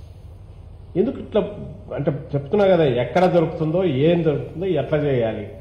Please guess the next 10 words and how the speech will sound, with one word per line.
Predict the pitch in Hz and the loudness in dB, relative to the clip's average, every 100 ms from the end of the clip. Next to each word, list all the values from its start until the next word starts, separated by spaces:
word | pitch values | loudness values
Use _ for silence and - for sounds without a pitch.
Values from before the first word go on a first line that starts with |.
| - - - - - - - - - | -18 -18 -18 -18 -18 -18 -18 -18 -10
జగన్మోహన్ | 131 190 185 170 156 | -2 2 4 4 2
రెడ్డి | 147 131 | 0 -4
గారిని | 127 131 180 | -4 -4 -6
continuous | - 151 170 180 139 123 104 - - - - - - - - - - - - - - - - - 143 | -4 -4 -2 -2 -2 -4 -6 -12 -16 -16 -18 -20 -20 -20 -20 -20 -20 -20 -20 -20 -20 -20 -20 -14 -2
ఏదో | 175 165 | 0 0
ఒక | 135 | -2
రకంగా | 123 156 | -4 -6
bad | 170 123 120 | -4 -4 -2
లైట్లో | 123 113 139 | -6 -6 -8
చూపాలి. | 135 92 - 85 | -10 -12 -12 -14